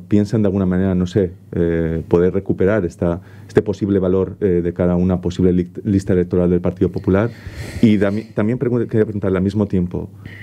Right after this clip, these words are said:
¿temen la presencia de una, en unas futuras elecciones de una nueva plataforma de Gandía?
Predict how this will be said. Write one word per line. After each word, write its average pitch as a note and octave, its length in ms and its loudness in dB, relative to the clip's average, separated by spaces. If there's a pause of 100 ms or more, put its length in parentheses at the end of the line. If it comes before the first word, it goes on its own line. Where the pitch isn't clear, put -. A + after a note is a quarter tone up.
(140)
¿temen G2+ 420 2
la F2 260 -2
presencia F#2+ 520 0
de F#2 60 2
una, F2+ 520 0
en F2+ 80 0
unas G2 160 2
futuras - 300 0
elecciones F2 300 0
de F#2+ 60 2
una F#2+ 260 4
nueva F2+ 280 2
plataforma F2 580 -2
de E2+ 100 -2
Gandía? E2 320 -4